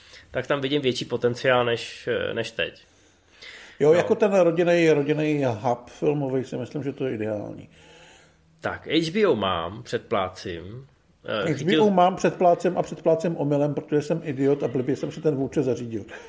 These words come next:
Speaker 2: <laughs>
Speaker 1: Tam jsem si voucher nezařídil, ale zařídil jsem si to předplatný za tu zvýhodněnou doživotní slevu, dokud to nezruším.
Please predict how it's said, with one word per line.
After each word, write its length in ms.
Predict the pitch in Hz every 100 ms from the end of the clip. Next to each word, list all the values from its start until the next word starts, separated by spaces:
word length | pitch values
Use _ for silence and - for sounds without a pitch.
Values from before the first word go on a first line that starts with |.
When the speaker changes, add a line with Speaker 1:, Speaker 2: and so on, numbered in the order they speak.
| - - - -
Speaker 2:
<laughs> 600 | - - - - - -
Speaker 1:
Tam 160 | 135
jsem 160 | 139 196
si 120 | 196
voucher 300 | 175 175 196
nezařídil, 480 | 165 151 160 165 170
ale 100 | 151
zařídil 340 | 147 147 160
jsem 140 | 156 160
si 100 | 156
to 100 | 165
předplatný 520 | - 147 143 143 151
za 100 | 147
tu 160 | 143 156
zvýhodněnou 760 | - 131 123 131 143 139 139 -
doživotní 720 | 117 127 117 127 120 123 139
slevu, 560 | 131 131 113 113 117 - - - -
dokud 300 | 123 123 127
to 140 | - 143
nezruším. 640 | 120 113 110 104 95 135